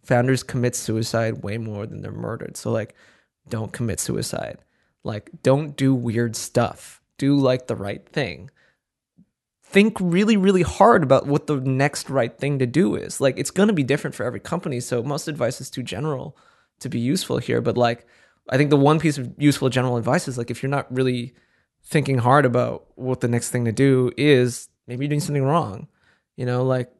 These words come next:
are you, what, what assumptions do you have remaining that have not been questioned sufficiently, right? Like, are you sure your business will work? Like, why are you sure? Like, can you convince other people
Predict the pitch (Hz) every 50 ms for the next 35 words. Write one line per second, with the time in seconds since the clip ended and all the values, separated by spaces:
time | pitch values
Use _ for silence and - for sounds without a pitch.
0 | _ _ _ _ _ _ _ _ - 117 120 123 123 104 123 127 139 139 147 -
1 | 156 147 160 170 170 - - 160 151 160 - - 151 147 135 127 131 - 135 135
2 | 135 131 123 127 143 131 131 123 120 117 123 127 127 123 127 123 123 123 120 117
3 | 117 120 117 120 120 117 117 113 - - 117 117 - - 117 113 110 - - 127
4 | 120 - - - 58 - - - 123 117 110 120 120 120 - _ _ _ _ _
5 | _ _ - - 131 135 135 - - - - 147 147 147 143 143 139 127 123 127
6 | 120 123 120 - - 117 113 110 101 - - - 120 123 123 123 127 127 131 127
7 | 127 127 123 120 120 120 117 - - - 117 113 - 123 127 123 123 120 120 _
8 | _ _ _ _ _ _ - - 135 143 143 139 - - 135 131 127 123 139 147
9 | 151 147 - - - _ - 127 127 123 123 - - - 135 127 - 156 160 170
10 | 185 185 -